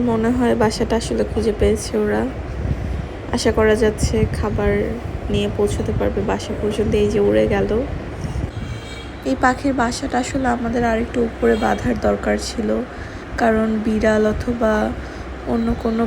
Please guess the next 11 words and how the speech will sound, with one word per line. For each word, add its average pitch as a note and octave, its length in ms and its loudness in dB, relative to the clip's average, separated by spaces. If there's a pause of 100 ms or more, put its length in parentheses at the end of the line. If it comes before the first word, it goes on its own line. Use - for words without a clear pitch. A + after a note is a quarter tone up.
(120)
প্রাণী A3+ 400 2 (160)
এসে - 240 -2 (100)
ওদেরকে G#3+ 420 0 (1900)
আক্রমণ A#3+ 340 0 (120)
করতে B3 240 0 (100)
পারে, G#3+ 240 2 (160)
কিন্তু A#3+ 300 0 (260)
এর A#3+ 100 2 (100)
চাইতে C4 240 0 (120)
উপরে A3+ 300 4 (100)
আসলে B3 300 0